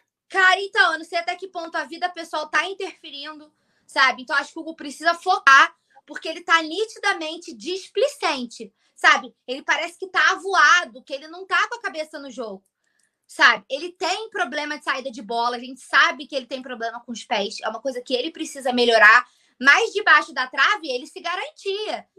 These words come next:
E agora nem isso, né? Agora ele tá num nível de desconfiança de, tão grande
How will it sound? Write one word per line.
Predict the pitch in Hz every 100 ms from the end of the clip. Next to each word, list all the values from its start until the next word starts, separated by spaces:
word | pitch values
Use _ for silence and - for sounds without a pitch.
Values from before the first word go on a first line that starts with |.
| - 208
E | 285
agora | 339 311 370 392
nem | 370 466 415
isso, | 440 - 339
né? | 311 311 _ _ _
Agora | 262 247 294 392 285
ele | 311
tá | _ 349
num | 381 392
nível | 349 330 330
de | 269 269
desconfiança | 226 311 - 339 381 480 370 311 339 392 330
de, | 240 208 294 _ _
tão | - 494
grande | 320 285 370 453 381 220 214